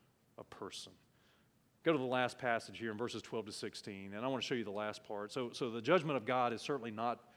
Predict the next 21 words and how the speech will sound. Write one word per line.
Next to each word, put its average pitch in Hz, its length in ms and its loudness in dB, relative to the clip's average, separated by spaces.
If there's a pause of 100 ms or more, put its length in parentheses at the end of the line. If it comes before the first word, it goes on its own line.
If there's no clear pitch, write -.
(500)
there 131 140 2
is 127 80 2
no 139 80 4
partiality. 104 960 -2 (1000)
There 135 100 4
is 143 120 4
no 156 100 4
partiality. 101 880 -4 (1500)
And 127 100 -4
he's 127 100 0
just 175 220 6
proven 208 420 6
the 143 80 4
point 139 380 2
that 120 140 0
we 156 220 2
need, 131 560 0 (1400)
we 156 200 4
need 139 220 4
a 110 80 2
Savior. 92 520 -2